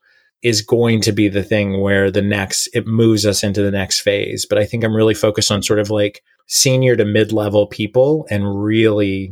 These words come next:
going quite slow on hiring and making sure that it feels good to them, making sure that it feels good to us,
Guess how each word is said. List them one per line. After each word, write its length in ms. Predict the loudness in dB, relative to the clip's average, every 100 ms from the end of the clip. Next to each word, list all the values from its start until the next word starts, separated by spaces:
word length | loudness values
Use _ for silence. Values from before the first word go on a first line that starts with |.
| -6
going 460 | -2 0 0 -2 -6
quite 420 | -4 0 0 0
slow 720 | -2 0 0 2 2 0 -4 _ _ -6
on 200 | -4 -4
hiring 760 | -4 -4 -2 -2 -4 -6 -10 -14 -6
and 140 | -2
making 340 | 0 0 -2 -2
sure 440 | -2 0 2 2
that 140 | 0 -2
it 140 | -2
feels 260 | -2 -2 0
good 180 | -2 -2
to 100 | 0
them, 500 | 2 2 0 -4 -4
making 280 | -4 -4 -4
sure 180 | -4 -2
that 120 | -4
it 100 | -2
feels 220 | -4 -2
good 160 | -6 -2
to 160 | -2
us, 460 | 0 0 -2 -4